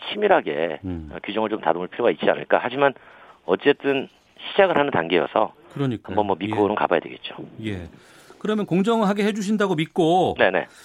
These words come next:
Speaker 2: 교환이라든가 환불 받으려면 소비자는 뭘 어떻게 해야 돼요?
Speaker 1: 일단 계약서 내용에
Speaker 2: 네.
Speaker 1: 어, "나 이거 나중에 교환이나 환불할 거야."
Speaker 2: 차 살
Speaker 1: 낼 수
Speaker 2: 때,
Speaker 1: 있어.
Speaker 2: 처음에.
Speaker 1: 그렇죠.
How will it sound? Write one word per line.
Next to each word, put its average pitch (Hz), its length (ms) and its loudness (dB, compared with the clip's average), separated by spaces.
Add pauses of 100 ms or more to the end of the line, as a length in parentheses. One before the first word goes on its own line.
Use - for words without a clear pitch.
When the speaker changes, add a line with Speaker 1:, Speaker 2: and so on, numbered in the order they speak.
(200)
Speaker 2:
교환이라든가 208 600 2
환불 254 300 2
받으려면 185 400 0
소비자는 202 500 0
뭘 185 220 4
어떻게 147 320 -2
해야 143 80 0
돼요? 139 240 -2 (480)
Speaker 1:
일단 139 400 2
계약서 135 600 4
내용에 87 640 2
Speaker 2:
네. 101 260 -6 (280)
Speaker 1:
어, 73 640 -8
"나 117 200 6
이거 107 420 4 (160)
나중에 95 360 2
교환이나 98 380 4
환불할 113 400 -4
거야." 90 320 4 (360)
Speaker 2:
차 - 140 -4
살 190 180 0
Speaker 1:
낼 - 20 -2
수 196 100 -2
Speaker 2:
때, 165 80 2
Speaker 1:
있어. - 120 -4
Speaker 2:
처음에. 151 280 0
Speaker 1:
그렇죠. - 320 -2